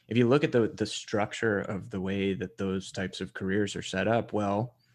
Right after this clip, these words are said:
the next six, seven, eight, nine, ten years of your life are gonna involve a lot of debt and a lot of slave labor. And you better just get used to it, 'cause that's the way it is and there's no other path.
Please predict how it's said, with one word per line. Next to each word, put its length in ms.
the 80
next 420
six, 440
seven, 420
eight, 300
nine, 400
ten 200
years 240
of 80
your 120
life 460
are 120
gonna 160
involve 340
a 40
lot 200
of 120
debt 300
and 80
a 40
lot 160
of 80
slave 300
labor. 360
And 480
you 140
better 540
just 180
get 240
used 220
to 120
it, 120
'cause 180
that's 280
the 100
way 180
it 60
is 220
and 100
there's 220
no 140
other 160
path. 360